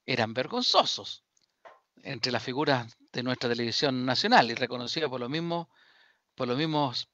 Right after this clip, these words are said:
eh, animadores y artistas que están trabajando en televisión.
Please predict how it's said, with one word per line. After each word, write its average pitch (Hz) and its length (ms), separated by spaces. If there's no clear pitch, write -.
eh, 113 580
animadores 143 760
y 127 100
artistas 127 380
que 135 60
están 131 360
trabajando 127 400
en 123 60
televisión. 139 480